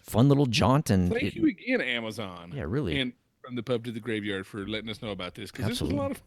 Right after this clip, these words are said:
Speaker 2: dude.
Speaker 1: It was.
Speaker 2: So, um, she discovers her dead babe, which I say that because that's all she did was like, "Babe,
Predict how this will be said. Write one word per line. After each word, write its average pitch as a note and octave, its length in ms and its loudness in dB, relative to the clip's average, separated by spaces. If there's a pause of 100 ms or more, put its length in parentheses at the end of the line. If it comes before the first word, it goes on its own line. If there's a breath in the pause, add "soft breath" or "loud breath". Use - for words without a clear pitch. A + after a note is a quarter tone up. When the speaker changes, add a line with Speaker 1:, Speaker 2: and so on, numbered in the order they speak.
(120)
Speaker 2:
dude. D#3 360 -4
Speaker 1:
It A2 120 -2
was. G#2 260 -2 (720 soft breath)
Speaker 2:
So, F3+ 540 2 (500)
um, B2 460 -8 (720)
she - 240 -6
discovers D#3+ 480 0
her C3 160 -2
dead A#2 340 -2
babe, G2+ 380 -2
which A#2+ 160 -6
I A#2 60 -2
say B2+ 180 -4
that G2+ 180 -4
because A2 220 -10
that's A2 160 -4
all G#2+ 100 -2
she - 140 -8
did G2 180 -4
was F#2 120 -12
like, G2 180 -6
"Babe, D#3 320 2